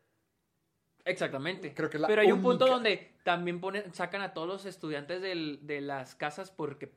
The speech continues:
Speaker 1: el, en, es, dicen que a la casa común de Gryffindor se mete Sirius y te los llevan al
Speaker 2: Ah,
Speaker 1: gran
Speaker 2: sí,
Speaker 1: comedor
Speaker 2: sí, sí.
Speaker 1: a, a dormir.
Speaker 2: También eso
Speaker 1: Entonces,
Speaker 2: pasa, también eso
Speaker 1: afecta.
Speaker 2: pasa.
Speaker 1: En el Cáliz de Fuego, ni se diga, es el, es el,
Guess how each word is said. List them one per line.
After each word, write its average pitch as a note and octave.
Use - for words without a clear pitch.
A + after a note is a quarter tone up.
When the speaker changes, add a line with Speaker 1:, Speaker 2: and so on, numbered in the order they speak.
Speaker 1:
el, C#3+
en, C3+
es, C3
dicen F#3
que E3+
a D3+
la C3
casa C#3
común G#3
de D#3
Gryffindor F#3
se D3+
mete C3+
Sirius F#3+
y C3+
te C3+
los B2+
llevan B2+
al E3+
Speaker 2:
Ah, F3+
Speaker 1:
gran E3
Speaker 2:
sí, D#3
Speaker 1:
comedor C#3
Speaker 2:
sí, A2
sí. A2+
Speaker 1:
a, A#2+
a D3+
dormir. F3+
Speaker 2:
También A2+
eso A2
Speaker 1:
Entonces, D3
Speaker 2:
pasa, E3+
también B3
eso G3
Speaker 1:
afecta. C#3+
Speaker 2:
pasa. D3
Speaker 1:
En D#3
el D#3
Cáliz F3+
de G3
Fuego, A3
ni C#3+
se C3
diga, G#3
es C#3
el, D#3
es B2+
el, C#3